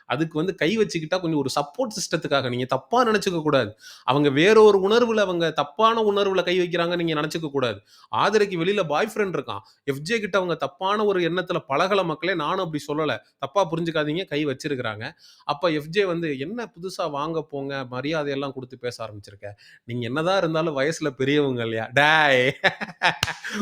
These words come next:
ஆதிரை உன்னை விட வயசுல ஆறு, ஏழு வயசு பெரிய பொண்ணு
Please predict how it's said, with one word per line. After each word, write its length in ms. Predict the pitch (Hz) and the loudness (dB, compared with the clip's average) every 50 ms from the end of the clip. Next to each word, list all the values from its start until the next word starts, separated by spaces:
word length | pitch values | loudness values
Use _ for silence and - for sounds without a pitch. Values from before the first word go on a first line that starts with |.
| 185 - - - | -2 -2 0 0
ஆதிரை 760 | 113 120 131 151 165 180 185 180 185 185 170 180 196 226 - - 208 202 - - | 4 6 8 8 10 8 8 8 6 6 6 6 4 2 0 -4 -6 -8 -6 -2
உன்னை 280 | - 131 135 147 156 151 | -2 0 2 2 4 4
விட 200 | 151 165 196 190 | 4 4 4 4
வயசுல 400 | 165 156 165 180 175 180 185 175 | 4 4 4 4 2 2 0 0
ஆறு, 320 | 151 139 139 156 165 170 | 2 2 2 2 2 2
ஏழு 200 | 170 165 160 151 | 2 2 2 0
வயசு 300 | 151 160 180 180 - 170 | 0 0 -2 -2 -6 -6
பெரிய 260 | - 156 151 170 175 | -4 -2 0 0 0
பொண்ணு 520 | 170 - 156 147 151 156 180 196 190 160 | -2 -2 -4 -4 -2 0 0 0 0 -2